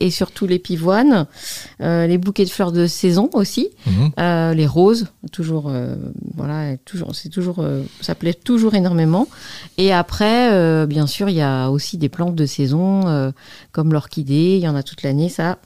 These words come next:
Speaker 1: Mais là, à la fête des mamans, il y en a des très, très belles. Des choses à, des plantes à planter dans le jardin, comme des agapantes, des hortensias,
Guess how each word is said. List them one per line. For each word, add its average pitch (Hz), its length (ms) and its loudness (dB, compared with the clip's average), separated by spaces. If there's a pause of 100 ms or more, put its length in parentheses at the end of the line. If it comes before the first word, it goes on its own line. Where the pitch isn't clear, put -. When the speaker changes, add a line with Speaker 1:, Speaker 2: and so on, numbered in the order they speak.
Speaker 1:
Mais 151 260 0
là, 165 200 -2
à 165 40 0
la 151 80 -2
fête 151 160 -6
des 147 80 -2
mamans, 143 420 -2
il 127 100 -6
y 139 60 -2
en 143 40 -2
a 147 80 -2
des - 180 -6
très, - 180 -8
très 170 200 -6
belles. 160 260 0 (460)
Des 175 100 2
choses 196 320 2
à, 165 460 2
des 180 120 2
plantes 208 240 0
à 190 80 2
planter 175 300 -2
dans 170 100 2
le 160 60 0
jardin, 165 340 2 (160)
comme 180 180 2
des 165 200 0
agapantes, 160 600 2
des 185 160 2
hortensias, 160 680 0